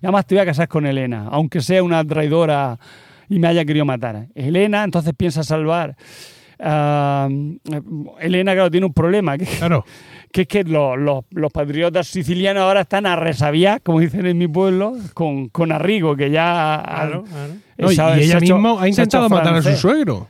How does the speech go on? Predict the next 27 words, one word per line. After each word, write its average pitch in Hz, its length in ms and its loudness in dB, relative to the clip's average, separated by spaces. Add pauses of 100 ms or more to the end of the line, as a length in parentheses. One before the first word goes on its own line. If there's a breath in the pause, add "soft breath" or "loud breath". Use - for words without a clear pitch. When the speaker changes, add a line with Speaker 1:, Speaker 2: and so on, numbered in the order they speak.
(160)
Speaker 1:
Claro. 139 420 -4 (220)
No, - 140 2
Speaker 2:
Mm. - 20 -4
Speaker 1:
pero 147 120 -6
tiene 214 280 -2
por 202 120 0
un 220 120 2
lado, 139 300 0
efectivamente, 147 420 -2
Helena, 262 380 2
que 190 160 0
ha 196 100 0
tratado 185 380 0
de 190 60 2
matar 170 160 2
a 180 40 2
su 151 160 -4
sie-, 143 420 -2
su 156 220 -2
suegro, 143 260 -2
pero 135 140 -6
su 139 140 -4
suegro 160 260 0
la 175 80 2
ha 165 60 0
perdonado. 143 460 -2
Speaker 2:
Sí. 143 420 -4